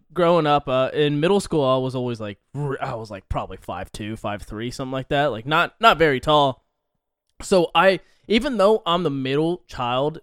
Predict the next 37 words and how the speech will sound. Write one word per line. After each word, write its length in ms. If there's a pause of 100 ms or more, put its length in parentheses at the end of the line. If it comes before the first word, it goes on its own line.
between 440
us 240
three, 380 (480)
I 220
always 400
got 260
viewed 300
as 280 (180)
the 440
youngest. 480 (220)
And 100
I, 180
and, 140
you 80
know, 220 (340)
not 160
that 60
there's 220
anything 320
wrong 280
with 200
it. 160
I 80
mean, 160
I 100
guess 260
it's, 280
you 100
know, 180 (420)
in 140
a 60
way 340
a 80
compliment, 720
but 260 (640)
also 300
I, 100